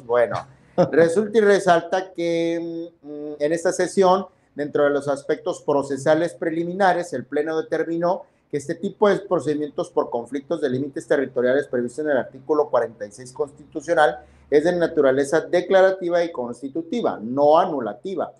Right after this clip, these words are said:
Speaker 2: por lo que en este caso la litis consiste solo en fijar el límite territorial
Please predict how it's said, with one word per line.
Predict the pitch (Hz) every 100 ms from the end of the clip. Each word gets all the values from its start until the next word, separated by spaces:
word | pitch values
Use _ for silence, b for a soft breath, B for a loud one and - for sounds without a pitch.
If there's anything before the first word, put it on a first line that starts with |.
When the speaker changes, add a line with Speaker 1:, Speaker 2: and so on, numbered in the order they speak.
| b b -
Speaker 2:
por | 156
lo | 165 165
que | 165
en |
este | 208 214 233
caso | 185 170 165 202
la | 160
litis | 139 160 165 196
consiste | - 160 139 147 135 165
solo | 165 156 175
en | 170
fijar | 147 147 143
el | 151
límite | 143 151 156
territorial | - 156 151 165 147 147